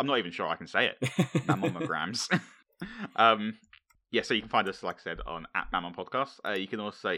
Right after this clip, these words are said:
Speaker 1: email us at mammon podcast at hotmail dot com. Um, we really enjoy whenever people just put things, uh, um, say their top five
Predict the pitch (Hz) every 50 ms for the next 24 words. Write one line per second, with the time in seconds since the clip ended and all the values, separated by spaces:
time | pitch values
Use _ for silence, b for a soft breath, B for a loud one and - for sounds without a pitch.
0 | - - 104 110 101 98 92 90 92 95 92 - - - 95 90 - - 95 101
1 | 98 92 92 - 98 87 - - - 90 87 87 85 85 - - - _ _ _
2 | _ - 95 87 - - - - - - - - 82 82 78 80 85 82 78 -
3 | - 76 - - _ _ - - - 82 85 98 127 139 - _ _ _ _ _
4 | - 90 90 90 90 90 90 90 87 85 _ _ _ _ _ - 101 98 95 101
5 | 104 101 95 92 92 90 92 90 - - 90 90 - 104 95 90 90 92 98 98
6 | 95 87 85 - 95 87 - 92 87 - - - - - - - - _ _ _
7 | _ _ - 95 90 87 87 87 - - 87 80 80 85 78 - - _ - 82
8 | 80 78 80 80 76 - - 76 73 76 - - - - _ _ _ _ 92 85
9 | 78 78 78